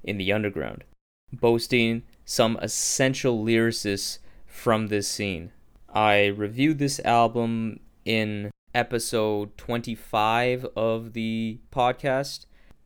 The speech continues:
and interviewed him shortly after in episode twenty-eight. That interview was really enlightening to me,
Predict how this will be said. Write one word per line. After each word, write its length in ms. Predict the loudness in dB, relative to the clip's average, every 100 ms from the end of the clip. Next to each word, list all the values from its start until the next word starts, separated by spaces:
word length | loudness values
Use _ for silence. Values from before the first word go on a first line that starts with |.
| -16 -6
and 160 | -4
interviewed 440 | -2 -2 -2 0 0
him 120 | -2
shortly 480 | -4 -6 -4 -2 -2
after 580 | 0 -2 -4 -4 -4 -6 -18 -20 -14 -6
in 160 | -4
episode 420 | -4 -4 -6 -8
twenty-eight. 600 | -6 -6 -4 -4 -6 -10 -20 _ -20 -20 -20 -20 -20 _ _ -8
That 200 | -2 -2 0
interview 520 | 0 0 0 0 0
was 260 | -2 -4
really 260 | -2 0 0
enlightening 500 | 0 2 0 0 -4
to 60 | -4
me, 420 | -2 -4 -6